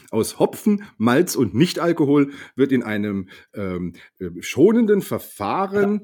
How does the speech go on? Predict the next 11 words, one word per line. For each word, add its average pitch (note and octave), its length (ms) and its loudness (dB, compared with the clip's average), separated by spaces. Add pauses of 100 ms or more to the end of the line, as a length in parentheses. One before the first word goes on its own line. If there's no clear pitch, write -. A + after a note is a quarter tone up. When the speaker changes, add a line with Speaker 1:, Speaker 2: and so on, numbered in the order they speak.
(160)
Speaker 2:
Moment, C3+ 480 2
Moment. A#2 260 -2
Nichtalkohol? F#3 1040 0
Was D#3+ 180 0
ist - 160 -6
bitte F#3 220 0
Nichtalkohol? F#2+ 1160 -4 (580)
Speaker 1:
Das G#2+ 420 0
ist C3+ 260 2
sozusagen A2 1000 2
Antialkohol, G#2 840 0